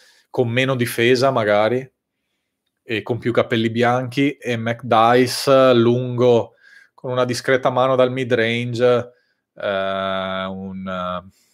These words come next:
boh, non ci sono più quel tipo, quel tipo di giocatori non c'è più in N B A adesso. Ehm,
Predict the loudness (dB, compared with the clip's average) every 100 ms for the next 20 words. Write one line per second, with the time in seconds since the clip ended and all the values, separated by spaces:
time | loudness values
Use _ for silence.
0 | _ _ _ _ _ _ _ _ _ _
1 | _ _ _ 2 4 2 0 0 0 0
2 | 2 4 2 4 4 2 -2 -2 2 4
3 | 6 6 4 2 4 2 2 -4 -2 -4
4 | -4 -12 -14 -16 -12 -10 -8 -6 -6 -6
5 | -6 -8 -12 -20 _ _ _ -20 -20 -20
6 | _ _ _ _ _ _ _ _ _ _
7 | _ _ -16 -16 -18 -20 -20 -20 -20 -20
8 | -20 -20 _ _ _ _ 0 2 4 6
9 | 6 4 2 0 -2